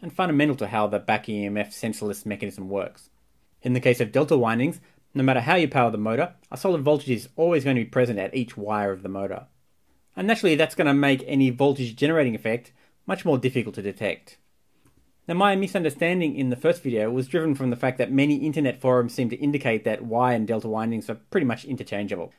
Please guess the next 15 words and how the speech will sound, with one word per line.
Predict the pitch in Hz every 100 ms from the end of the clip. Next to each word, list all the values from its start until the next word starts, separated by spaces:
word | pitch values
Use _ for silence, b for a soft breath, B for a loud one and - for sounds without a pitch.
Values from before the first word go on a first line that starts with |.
| b
and | 185
none | 208 208
of |
them | 185
I | 143
saw | 135 147
really | 127 131 117
mentioned | 113 123 120
any | 117 117
concern | 117 107 113
about | 107 104 101
this | 107 -
sensorless | 117 110 - 110 208 -
positioning | 107 107 110 104
issue. | 104 - 82